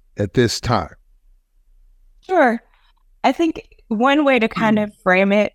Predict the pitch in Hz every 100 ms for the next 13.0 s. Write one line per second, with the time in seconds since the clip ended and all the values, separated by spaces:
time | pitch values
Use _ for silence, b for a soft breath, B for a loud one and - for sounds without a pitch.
0 | - 175 170 165 165 - _ _ _ 208
1 | 233 202 185 180 185 170 170 160 - 147
2 | - 156 151 156 151 143 151 147 147 143
3 | 139 - _ - 151 - 143 143 143 139
4 | 131 143 135 - 151 143 135 131 127 -
5 | 135 131 127 131 - _ - _ _ 143
6 | 135 - 110 127 - - - - 185 247
7 | 220 214 202 160 180 190 180 165 151 151
8 | - _ _ - _ _ - 185 185 196
9 | 226 233 - 185 190 196 180 - 160 160
10 | 165 156 147 - 151 160 - 139 151 156
11 | - 160 156 143 151 156 147 - 139 147
12 | 143 139 143 131 127 127 - 135 -